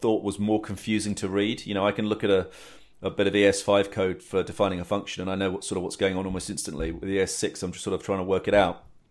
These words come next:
But I guess the more I do, then the easier it will be to just glance over stuff. And,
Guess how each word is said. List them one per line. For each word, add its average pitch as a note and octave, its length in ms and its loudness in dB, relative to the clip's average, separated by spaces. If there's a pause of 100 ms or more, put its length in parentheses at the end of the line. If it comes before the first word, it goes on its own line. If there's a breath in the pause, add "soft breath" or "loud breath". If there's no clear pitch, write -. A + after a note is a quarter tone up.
(320)
But G#2 100 2
I A2 80 4
guess G#2+ 480 6 (400 soft breath)
the G2+ 80 -6
more G2 220 4
I F2 80 2
do, F2+ 260 -2
then F2 400 -6
the F2 80 -6
easier E2+ 220 -4
it - 40 -6
will D#2+ 60 -8
be F2 160 -2
to D#2+ 140 -8
just E2 180 -10
glance F2+ 300 -2
over F2+ 160 -4
stuff. F2 300 -8
And, E2 180 -12